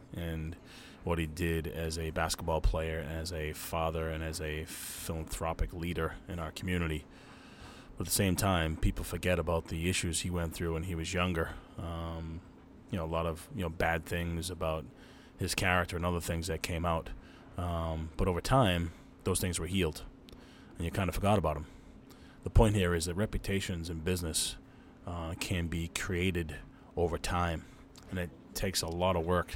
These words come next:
to keep 'em, you know, positive and keep 'em in a way that is gonna, you know,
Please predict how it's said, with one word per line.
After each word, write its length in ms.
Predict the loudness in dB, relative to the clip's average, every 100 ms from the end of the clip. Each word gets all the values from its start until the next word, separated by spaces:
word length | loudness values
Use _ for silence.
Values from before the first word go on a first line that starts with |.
| -10 -10 -10
to 80 | -8
keep 320 | 0 2 4
'em, 220 | 2 0 -6 -20 -20 -20 -20 -20 -20 -6
you 80 | 6
know, 60 |
positive 640 | 12 12 12 6 2 -2 -6 -12 -14 -16 -8
and 160 | -6
keep 220 | 0 0 2
'em 120 | 0
in 60 |
a 80 | 2
way 240 | 2 2 2
that 220 | 0 -2
is 100 | -2
gonna, 300 | -2 -2 -2
you 100 | -2
know, 160 | -4